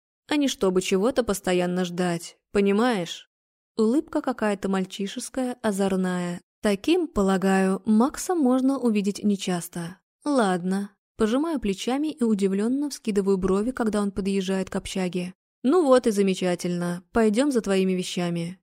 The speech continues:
«Уже?» Задаю наиглупейший вопрос,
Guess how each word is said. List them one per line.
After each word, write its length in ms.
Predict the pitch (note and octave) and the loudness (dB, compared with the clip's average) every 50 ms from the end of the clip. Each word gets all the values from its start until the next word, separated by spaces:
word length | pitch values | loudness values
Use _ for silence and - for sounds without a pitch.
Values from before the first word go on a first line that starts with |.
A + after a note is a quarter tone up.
| _ _ _ _ _ - | _ _ _ _ _ 0
«Уже?» 640 | A3 G3+ F#3+ F#3+ F#3 F3+ F#3+ G3 A3+ C#4+ D#4+ E4 _ _ _ _ _ _ _ - - | 2 2 2 2 0 0 -2 0 0 -2 -2 -4 _ _ _ _ _ _ _ -8 -2
Задаю 360 | G#3+ G#3+ G#3 A3 B3 D4+ F4+ | 0 2 4 4 4 4 2
наиглупейший 640 | F#4 D4 A#3+ G#3+ A3 G#3+ A3 A3+ G#3+ G#3 - - A3+ | 2 2 2 2 2 0 0 0 -2 -2 -2 -2 -2
вопрос, 500 | A#3+ B3 - - C#4 B3 G3+ F#3 - - | -2 -2 -2 0 0 0 0 -2 -4 -8